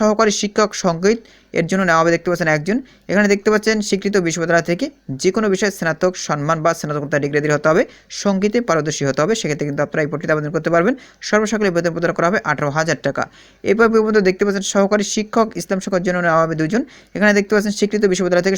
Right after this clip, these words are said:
সংশ্লিষ্ট বিষয়ে স্নাতকোত্তর সহ দেখতে পাচ্ছেন, কামিল পাস করতে হবে, সেক্ষেত্রে কিন্তু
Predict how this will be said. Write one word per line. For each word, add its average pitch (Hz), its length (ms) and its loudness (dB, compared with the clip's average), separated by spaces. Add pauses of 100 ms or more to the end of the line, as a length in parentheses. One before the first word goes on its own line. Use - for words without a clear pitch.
সংশ্লিষ্ট 175 340 -2 (100)
বিষয়ে 220 180 0 (400)
স্নাতকোত্তর 208 540 0 (100)
সহ 185 120 2 (440)
দেখতে 160 260 -2
পাচ্ছেন, 196 220 0 (100)
কামিল 151 260 0
পাস 147 120 0 (100)
করতে 147 200 -2
হবে, 214 160 2
সেক্ষেত্রে 147 320 -2
কিন্তু 139 140 -4